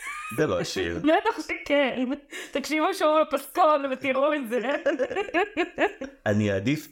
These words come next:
Speaker 1: בכל יום סרט דיסני עם משפחה לא מתפקדת מאשר סרט דיסני עם יתמות.
Speaker 2: נכון,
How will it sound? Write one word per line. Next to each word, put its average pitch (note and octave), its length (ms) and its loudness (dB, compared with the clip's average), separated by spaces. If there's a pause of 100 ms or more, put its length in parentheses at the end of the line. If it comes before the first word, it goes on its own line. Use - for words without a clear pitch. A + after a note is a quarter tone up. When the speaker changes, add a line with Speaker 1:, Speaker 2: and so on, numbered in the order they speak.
Speaker 1:
בכל B2+ 340 0
יום A2+ 200 2 (160)
סרט A2+ 400 0
דיסני D#3 500 -2 (480)
עם A#2 160 4
משפחה A2 440 -2
לא G#2+ 180 2
מתפקדת A#2 640 -2
מאשר G2+ 280 0
סרט A2 320 0
דיסני A2+ 300 0
עם G#2 80 2
יתמות. F2+ 720 -6
Speaker 2:
נכון, C#4+ 640 2